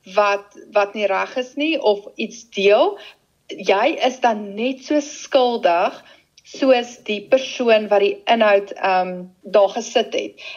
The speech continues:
En ons sien dit veral in skole dat, jy weet, hierdie goedjies so <laughs> vinnig versprei en wat daai mense nie besef nie, hulle almal kan skuldig gehou word. En ek dink een van die, ehm, interessante sake, ek dink dit was ook so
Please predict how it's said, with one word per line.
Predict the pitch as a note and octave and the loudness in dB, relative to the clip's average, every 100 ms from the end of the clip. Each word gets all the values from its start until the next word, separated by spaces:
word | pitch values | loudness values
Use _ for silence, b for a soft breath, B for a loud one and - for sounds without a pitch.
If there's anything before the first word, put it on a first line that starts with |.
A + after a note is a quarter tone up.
| B | B
En | C4+ B3 | 2 2
ons | B3 A#3+ | -2 0
sien | E4+ G#4+ | 0 4
dit | A3+ G#3 | 2 2
veral | A#3+ - - A#3 A3+ | 0 2 2 4 2
in | G#3+ | -4
skole | G3+ - C4+ C4+ G3 E3+ F3+ G#3+ B B - | -6 -4 2 2 6 6 4 0 B B 0
dat, | G#3 G3 - - _ _ _ | 0 0 -4 -20 _ _ _
jy | A3+ | -8
weet, | G#3+ G#3+ G3+ - - - _ - | 0 0 0 -6 -20 -20 _ -10
hierdie | A3 A3 G#3+ | -6 -6 -4
goedjies | - A#3+ B3 A3+ | -4 -4 -4 -2
so | B3 A#3+ | 2 2
<laughs> | - | 2
vinnig | D4+ B3 A#3 - | 0 2 -2 -4
versprei | G#3+ - - C#4+ C4 F#3+ G3 G3+ B B | -8 -8 -4 0 2 2 -2 -6 B B
en | B3 | -2
wat | C4+ B3 | 0 4
daai | G#3+ D4+ | 4 4
mense | C4+ B3+ D#4+ | -2 -6 -8
nie | D#4 | -8
besef | B3+ A#3 B3+ A#3+ | -8 -6 -6 -4
nie, | A3 F#3+ | 0 2
hulle | G#3 - - | 2 -2 -4
almal | E4+ F#4+ D#4+ A#3 | -4 0 0 2
kan | A3+ G#3+ | -2 -2
skuldig | - G#3+ G#3 G3 | 0 2 2 2
gehou | G#3 F#3+ | 2 2
word. | G3+ | 2
En | A#3+ | -2
ek | B3 | 2
dink | D4 D4+ | 2 4
een | D#4+ E4 | 0 2
van | G4 F#4+ | -2 0
die, | B3+ A#3 | 0 0
ehm, | - G3+ G3 G3 B B B - | 2 2 2 -4 B B B -2
interessante | B3 B3+ - - D#4 D4 D4 C#4 | 2 2 0 -4 -2 -2 0 0
sake, | - A#3 G#3+ G#3 G#3+ G3+ G3+ B B - | 4 6 6 6 2 2 -2 B B -6
ek | A#3 | -2
dink | B3+ D4 | 0 2
dit | D4 | 4
was | C#4+ | 2
ook | C#4 C#4 | 2 0
so | D4 | 2